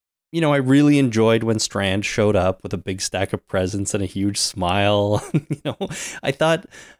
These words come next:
this one, it was almost silly in a way. Like, it was silly and comical, uh, until that moment where it, she opens the,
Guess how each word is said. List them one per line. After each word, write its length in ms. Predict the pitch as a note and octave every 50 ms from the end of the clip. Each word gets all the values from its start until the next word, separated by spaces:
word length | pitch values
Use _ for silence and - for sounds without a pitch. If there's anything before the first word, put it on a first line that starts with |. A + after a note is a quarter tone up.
| _ _
this 260 | B2+ C3+ D3 - -
one, 460 | - E3 D#3+ D#3 D3+ C#3+ C#3 C3 - - _ _ _ _ _ _ _ -
it 100 | C3+ -
was 160 | D#3+ C3 A2+
almost 680 | - - B2+ B2+ C3 C3 B2+ A#2+ - - - - - _ _ _ _ _ _ _ _ _ _
silly 560 | - - - - B2 A#2+ B2+ C#3+ D#3+ E3+ E3+ - _ _ _
in 100 | - D3 D3
a 60 | C#3+
way. 280 | C#3+ C#3+ D3 D#3 E3+
Like, 200 | E3+ D3+ A#2+ -
it 80 | - G2
was 140 | G2+ G#2+ G#2+
silly 440 | - - - C3 C3 C#3 C#3+ C#3 C3
and 120 | A#2+ A2+ -
comical, 640 | - - G#2 A2 B2+ B2+ - - C#3 C#3+ D3 C#3+ - - - - _ _ _ _ _ _
uh, 400 | A#2 A2 G#2+ G#2+ G#2 G2+ G2+ G#2 - - _ _ _ _ -
until 420 | B2 A#2+ G#2+ - - C3 A#2+ A#2
that 180 | A2+ A2 A2 A#2
moment 340 | A2+ G#2+ G#2+ A2+ A#2+ A#2 -
where 200 | - A2 G#2+ G2+
it, 160 | G2+ G2+ - _ _
she 160 | - - - G#2
opens 380 | G#2 G#2 - A#2 G#2 G2 -
the, 280 | - G#2 G2+ F#2 F2+